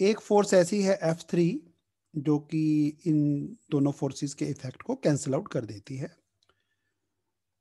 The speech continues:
तो जितना रिजल्टेंट इन दोनों फोर्सेस का होगा एफ़ वन और एफ़ टू का, उतना ही फोर्स हमें एफ़ थ्री चाहिए। So एफ़ थ्री जो है,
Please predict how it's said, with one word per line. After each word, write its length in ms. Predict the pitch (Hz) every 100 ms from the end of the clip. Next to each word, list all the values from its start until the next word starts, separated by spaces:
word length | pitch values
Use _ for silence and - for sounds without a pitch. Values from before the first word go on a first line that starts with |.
| -
तो 100 | 170
जितना 460 | 156 175 208 220 226
रिजल्टेंट 760 | 190 180 185 175 214 214 202 - 196
इन 160 | 196
दोनों 260 | 175 180 196
फोर्सेस 460 | - 180 170 196 -
का 140 | 196
होगा 380 | 165 156 151 160 - 147
एफ़ 220 | 147 156
वन 240 | 151 160 165
और 260 | 151 139 143
एफ़ 140 | - -
टू 80 | -
का, 260 | 87 - _ _ _ _ _ _ _ _ _ _ _ _ _ _ _ _ _ _ _ _ _ _
उतना 380 | 190 170 214 226
ही 180 | 226 240
फोर्स 480 | - - 202 220 202
हमें 240 | 190 202
एफ़ 420 | 214 - 185 202 -
थ्री 160 | 208 208
चाहिए। 480 | - 135 113 92 - _ _ _ _ _ _ _ _ _ _ _ -
So 220 | - 175 175
एफ़ 260 | 180 180 -
थ्री 240 | 226 233 233
जो 160 | 196 202
है, 520 | 180 202 135 143 -